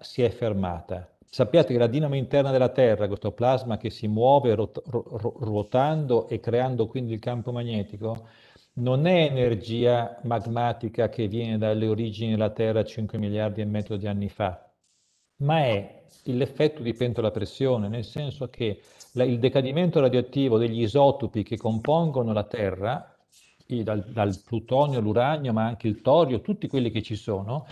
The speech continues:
intrappolati là dentro, al ritmo, diciamo, di decadimento caratteristico, creano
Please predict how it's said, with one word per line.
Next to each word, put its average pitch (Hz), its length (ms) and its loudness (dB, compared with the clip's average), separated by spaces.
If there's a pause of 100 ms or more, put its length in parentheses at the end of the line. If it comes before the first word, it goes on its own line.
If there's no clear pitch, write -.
(300)
intrappolati 160 800 4
là 143 100 6
dentro, 113 540 2
al 127 160 6
ritmo, 156 600 4
diciamo, 127 420 -2
di 123 100 -2
decadimento 127 580 0
caratteristico, 113 1040 -2 (400)
creano 123 580 2